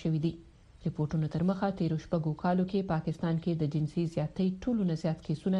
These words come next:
د پنجاب صوبې نه ریپورت شوي دي، چرته چې دا شمیره د اتلسو زرو نه زیاته ده. ریپورټونو تر مخه پاکستان کې روزانه یولس ښځې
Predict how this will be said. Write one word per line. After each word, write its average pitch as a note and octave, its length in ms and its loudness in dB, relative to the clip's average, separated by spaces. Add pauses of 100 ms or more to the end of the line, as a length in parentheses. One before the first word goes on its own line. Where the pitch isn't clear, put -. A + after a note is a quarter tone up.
د E3 140 -2
پنجاب D#3 380 0
صوبې E3+ 260 2
نه D#3+ 120 0
ریپورت D3+ 300 -2
شوي G3 220 2
دي، G#3+ 60 2 (420)
چرته B3+ 300 2
چې B3 200 0
دا E3+ 160 2
شمیره E3+ 360 2
د - 160 -4
اتلسو D#3 480 0 (100)
زرو D#3+ 220 2
نه D#3+ 140 0
زیاته D#3+ 300 0
ده. E3 80 2 (640)
ریپورټونو D3+ 500 0
تر D#3 140 0
مخه F#3+ 220 2 (400)
پاکستان A3+ 440 0
کې A3+ 220 2
روزانه E3+ 380 2 (340)
یولس F3+ 400 2
ښځې F#3 260 2